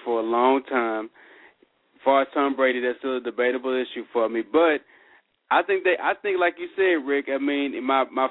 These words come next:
football brain says you gotta pick the Patriots. They gotta, they got everything. They're leading every category. Uh,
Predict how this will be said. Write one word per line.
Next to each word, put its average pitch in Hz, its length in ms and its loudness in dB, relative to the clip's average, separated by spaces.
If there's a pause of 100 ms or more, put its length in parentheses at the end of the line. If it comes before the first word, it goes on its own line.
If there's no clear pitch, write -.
football 180 340 4
brain 151 400 -4
says 135 240 -4
you 127 80 -12
gotta 151 260 2
pick 143 220 -8
the 120 80 -8
Patriots. 143 480 -6
They 120 100 -6
gotta, 131 360 0 (400)
they 123 80 -2
got 127 160 2
everything. 143 520 0
They're 123 120 0
leading 123 280 -4
every 135 260 0
category. 135 1000 -2
Uh, 110 180 -6